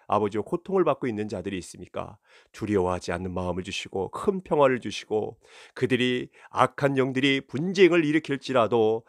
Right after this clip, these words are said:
나로 말미암아 아니한 것인즉 누구든지 아버지여, 너와 분쟁을 일으키는 자는 너로 말미암아 패망하리라는 말씀을 주심을 아버지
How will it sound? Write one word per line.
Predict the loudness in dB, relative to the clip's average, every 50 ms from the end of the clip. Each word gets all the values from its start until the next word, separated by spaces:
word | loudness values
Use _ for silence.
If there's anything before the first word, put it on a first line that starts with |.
| -20 -20 _ 0
나로 | 4 4 6 6 4
말미암아 | 4 2 0 0 0 0 -2 -2 -2 -2 -2 -2 -2
아니한 | -2 -4 -4 -2 0 0 0 0 -2 -4
것인즉 | -6 -8 -8 -10 -12 -10 -6 -4 -4 -4 -4 -8 _ _ _ _ _ _ -4
누구든지 | -2 0 2 2 2 2 2 4 4 4 4 2 -2 -8 _ _ _ _
아버지여, | 2 4 4 4 4 4 4 4 4
너와 | 4 4 4 4 4 4 4 2 0
분쟁을 | -4 -8 -8 -6 -2 -2 0 0 0 -2 -2 -4
일으키는 | -8 -8 -8 -8 -8 -8 -8 -6
자는 | -6 -6 -4 -6 -6 -6 0 4
너로 | 4 6 6 6 4
말미암아 | 4 2 0 0 0 0 0 0 2 2 2 2 0 -2 -6 -10
패망하리라는 | -8 -4 0 0 2 2 2 2 0 0 0 2 0 0 0 -2 -6 -6 -4
말씀을 | -2 -2 -2 -2 -4 -6 -8 -6 -6 -6
주심을 | -8 -10 -10 -10 -10 -8 -6 -6 -8 -6 -4
아버지 | -4 -2 -2 -2 -4 -6 -6 -8 -8 -8 -8